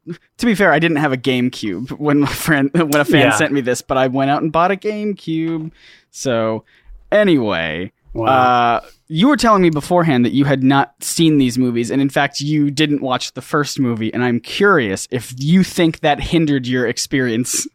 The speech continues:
Speaker 1: watching the sequel
Speaker 2: <laughs>
Speaker 1: at all.
Speaker 2: Uh, no, I,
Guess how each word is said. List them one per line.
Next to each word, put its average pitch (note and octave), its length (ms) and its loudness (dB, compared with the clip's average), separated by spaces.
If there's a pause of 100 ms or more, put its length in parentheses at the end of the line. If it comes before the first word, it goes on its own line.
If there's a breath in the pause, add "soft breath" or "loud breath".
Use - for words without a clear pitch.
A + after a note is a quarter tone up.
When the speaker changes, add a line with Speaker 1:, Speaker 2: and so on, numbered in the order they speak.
(140)
Speaker 1:
watching C#3 320 -2
the A#2+ 80 -6
sequel C3 640 0
Speaker 2:
<laughs> - 400 -4
Speaker 1:
at C3+ 240 0
all. A#2+ 420 2 (160)
Speaker 2:
Uh, D3 600 2 (420)
no, C3+ 540 2
I, C#3+ 180 0